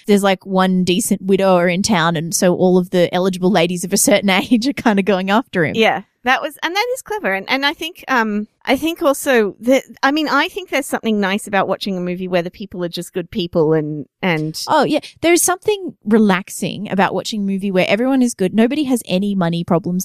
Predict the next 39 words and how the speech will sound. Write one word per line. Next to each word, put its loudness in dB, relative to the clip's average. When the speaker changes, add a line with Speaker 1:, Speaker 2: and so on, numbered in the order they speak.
Speaker 1:
at 0
all. 0
Speaker 2:
<laughs> -2
Speaker 1:
Like, -2
the -2
kid -2
that 2
Robert 0
De -6
Niro 2
takes -6
in, 0
he's 0
an 2
intern, 2
so -2
he's -2
not -4
getting 0
paid, 0
but 0
his -2
parents -2
have -10
said, 0
"You -6
can't -4
live 0
at 0
home 2
anymore. 2
You 2
have 0
to -6
find -2
a -8
place -2
to -4
live." 2